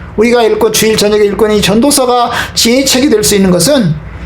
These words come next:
인간이 어떤 존재인가를 깨닫는 것이고, 그리고 하나님이 어떤 분이신가를 깨닫는 것입니다.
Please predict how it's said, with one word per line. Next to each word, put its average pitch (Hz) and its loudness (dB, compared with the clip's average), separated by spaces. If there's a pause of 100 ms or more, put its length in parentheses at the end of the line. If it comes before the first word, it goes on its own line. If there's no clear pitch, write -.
(120)
인간이 311 2
어떤 262 0
존재인가를 208 0
깨닫는 190 2
것이고, 165 0 (560)
그리고 214 0
하나님이 320 2
어떤 285 0
분이신가를 233 0
깨닫는 220 0
것입니다. 170 2